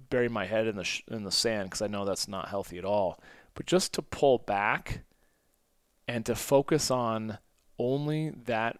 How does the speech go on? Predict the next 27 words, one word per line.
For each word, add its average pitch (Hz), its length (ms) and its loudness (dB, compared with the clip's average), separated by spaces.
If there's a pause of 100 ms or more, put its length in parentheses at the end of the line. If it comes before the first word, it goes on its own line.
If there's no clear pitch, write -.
which 113 260 -4
is 107 320 0
essential. - 540 0 (680)
<laughs> - 100 -6
And - 680 -4
isn't 151 140 6
it 131 80 2
funny 156 280 6
how 110 280 4
during 113 200 0
the 104 80 -4
pandemic, 113 720 -2
you 120 100 -2
know, 95 260 -4 (500)
they 104 220 0
were 101 460 2
allowing 104 640 0
only 113 520 -2
the 101 280 -8
essentials, 98 1040 -2 (600)
those 104 200 2
people 110 280 -6
that 101 220 0
were 104 120 -2
quote - 260 -4
unquote 101 320 -4
essential, 95 680 0